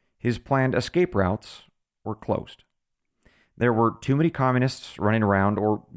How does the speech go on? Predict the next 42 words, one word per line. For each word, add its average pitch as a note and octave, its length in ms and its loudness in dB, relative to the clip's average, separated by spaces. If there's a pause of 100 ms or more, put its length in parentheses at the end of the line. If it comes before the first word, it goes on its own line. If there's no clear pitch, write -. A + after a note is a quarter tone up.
because A2 260 -4
of G2 80 -2
all G2+ 80 2
the F2+ 80 -2
chaos, C#3 400 0
there G#2+ 80 -2
were F#2+ 100 0
way B2 300 2
too A2 140 -8
many G#2 160 0
bandits F#2+ 440 -2
on F#2+ 80 -6
the F#2+ 60 -4
loose F2+ 300 -4 (340)
that A#2+ 100 0
would A#2+ 120 0
leave A2 240 2
him G#2 160 -2
dead. E2+ 280 -8 (1120)
And C3 140 0
so E3+ 180 2
that G#3+ 220 2
left F3 220 0
him D#3+ 160 2
with C#3 180 0
one A#2 200 0
very, A#2+ 540 2
very G2+ 400 2
bad F#2+ 280 0
option. - 560 -10 (580)
He - 180 -4
could A#2+ 160 -4
flee C#3+ 240 -2
south - 640 -6 (320)
across G#2+ 400 0
one A#2 200 -2
of A#2 60 0
the A2+ 60 0
most A2 320 0
forbidding B2 640 0
deserts A#2 520 0
in G#2 160 -6